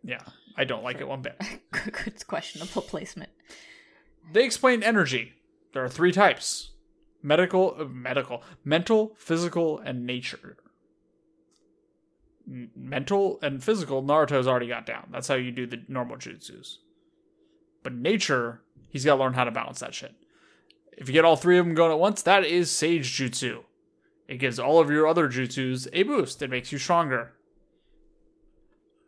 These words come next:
Speaker 1: I feel like all ninjas should know this.
Speaker 2: It's very hard to do.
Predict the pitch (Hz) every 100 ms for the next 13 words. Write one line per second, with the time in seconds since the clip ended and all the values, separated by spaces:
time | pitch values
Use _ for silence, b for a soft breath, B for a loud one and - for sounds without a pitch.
0 | _ _ _ _ - 143 131 170 202 185
1 | 175 - _ 170 185 185 165 156 160 -
2 | 160 139 120 - - - - _ _ _
3 | _ _ _ _ - - - 185 226 220
4 | 185 190 - 202 117 -